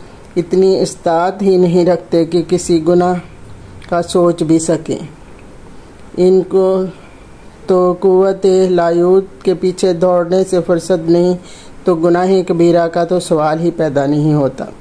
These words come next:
अलबत्ता छोटी-छोटी बशरी ख़ताओं की बात और है, वो किसी से भी हो सकती है। इस सवाल का जवाब ये आया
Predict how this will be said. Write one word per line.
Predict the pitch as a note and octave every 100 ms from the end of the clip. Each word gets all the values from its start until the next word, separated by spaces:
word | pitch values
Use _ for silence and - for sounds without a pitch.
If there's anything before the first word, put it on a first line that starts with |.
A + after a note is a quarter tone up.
| - - - - - E3
अलबत्ता | D3+ D#3 D#3 F3
छोटी-छोटी | F3 F3+ D#3+ F#3+ F#3 E3+ D#3+ - F3 E3+
बशरी | E3+ E3+ F#3 G3
ख़ताओं | G3 E3 E3+ E3 E3+
की | F3
बात | D3+ D#3 D#3+
और | D3+ D3 C3+
है, | C3+ - - - - - - - -
वो | E3+
किसी | F#3+ F3+ F#3+
से | F3+ F3
भी | D#3+ F#3 F#3 - E3
हो | D#3+
सकती | - C#3+ - C#3+
है। | C#3 G#3+ - - - - - -
इस | F#3+ G3
सवाल | G3+ E3+ E3+ F3
का | F#3+
जवाब | F3 F3+ F3 E3+
ये | F3+ G3+
आया | G3 E3+ F3